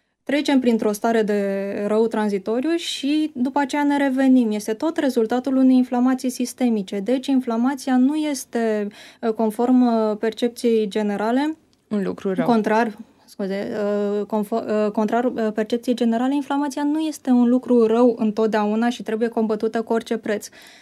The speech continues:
Speaker 1: De ce? Pentru că în condiții normale, inflamația este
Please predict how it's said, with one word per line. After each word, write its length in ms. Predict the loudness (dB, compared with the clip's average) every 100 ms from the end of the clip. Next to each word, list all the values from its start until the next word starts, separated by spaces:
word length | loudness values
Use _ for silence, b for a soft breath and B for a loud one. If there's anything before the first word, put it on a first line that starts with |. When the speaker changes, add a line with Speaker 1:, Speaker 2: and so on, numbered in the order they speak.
| B
Speaker 1:
De 240 | -4 0 0
ce? 380 | 2 2 2 B B B 0
Pentru 280 | 2 2 2
că 100 | 2
în 200 | 4 4
condiții 460 | 0 0 0 2
normale, 580 | 4 4 2 -2 -2 0
inflamația 840 | 0 0 -2 0 -2 -2 -2 0 2
este 1000 | 2 0 -2 -2 0 2 2 2 0